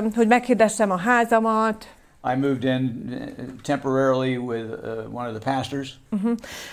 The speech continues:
Speaker 1: Ö, átmenetileg az egyik pásztorhoz költöztem.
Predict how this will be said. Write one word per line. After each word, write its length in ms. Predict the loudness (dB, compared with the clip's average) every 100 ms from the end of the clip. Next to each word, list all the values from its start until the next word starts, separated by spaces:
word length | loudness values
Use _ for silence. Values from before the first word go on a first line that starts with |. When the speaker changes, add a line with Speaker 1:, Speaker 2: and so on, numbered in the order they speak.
| -18 -2
Speaker 1:
Ö, 80 | 0 2 4 4 4 4
átmenetileg 1120 | 2 2 2 2 2 2 2 4 4 4 4
az 340 | 4 4 4
egyik 220 | 4 2 0
pásztorhoz 720 | 2 2 0 0 0 -2 -2
költöztem. 840 | -2 -2 -2 -6 -6 -6 -4 -6